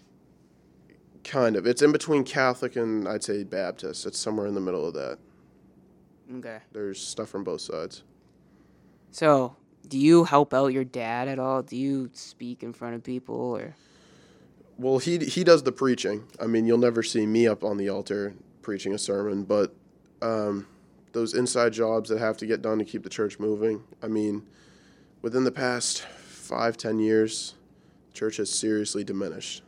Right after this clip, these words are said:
Speaker 1: There's just not, people just don't go anymore. They don't
Speaker 2: Mm-hmm.
Speaker 1: bring their kids, and their kids don't start
Speaker 2: You think,
Speaker 1: going.
Speaker 2: I think covid had a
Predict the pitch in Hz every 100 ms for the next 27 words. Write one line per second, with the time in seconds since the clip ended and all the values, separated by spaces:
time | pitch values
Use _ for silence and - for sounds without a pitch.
0 | - 104 101 98 - - _ _ _ -
1 | 107 - 110 107 98 - - 117 113 110
2 | 107 104 98 98 92 101 101 104 104 -
3 | 101 107 127 110 110 107 117 110 104 104
4 | 101 - 101 101 98 - - 147 147 113
5 | 135 156 143 - 131 123 120 120 117